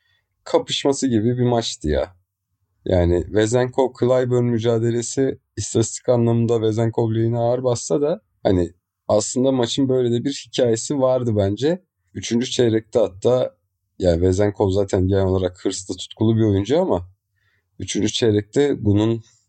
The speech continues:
bu mücadelenin etkilerini de gördük pozitif olarak Vezenkov üzerinde diyorum. Sen hissettin mi bu challenge'ı, Vezenkov'un,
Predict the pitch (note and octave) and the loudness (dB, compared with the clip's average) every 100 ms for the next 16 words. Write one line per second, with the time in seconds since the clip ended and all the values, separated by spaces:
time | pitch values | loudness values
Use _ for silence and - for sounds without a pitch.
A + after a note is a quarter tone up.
0 | - - G#2 G#2+ G2 G2+ G2 G2+ A2+ C3+ | -8 2 2 4 2 2 2 0 0 0
1 | E3 _ - F#2 F#2+ G#2 G#2 G#2 G#2 C3 | -2 _ -2 -2 -2 0 2 0 0 -2
2 | A#2+ G#2 G2+ C3 C3+ - - _ - F#2+ | 0 0 0 -6 -10 -18 -20 _ -2 -2
3 | - - F2+ G2 A#2+ G#2+ F#2+ G2+ G2 G#2 | -2 0 0 2 0 0 0 2 0 -2
4 | A#2 - G2 F#2 F2 F2+ F#2 F2 G#2+ A2+ | -2 -4 -4 0 0 0 0 0 0 0
5 | G#2+ - _ _ _ _ - B2 B2+ B2 | -2 -6 _ _ _ _ -2 0 0 -2
6 | B2+ - B2 B2+ F#3+ C#3 G2+ G2 F#2+ - | -6 -4 -4 0 2 2 2 0 -2 -6
7 | - G2+ F#2+ F2 F2 F#2 G2 G2 G2 F#2+ | -2 0 0 0 -2 -2 -2 0 0 -2
8 | F#2+ G2+ F#2+ F#2+ | 0 0 0 -2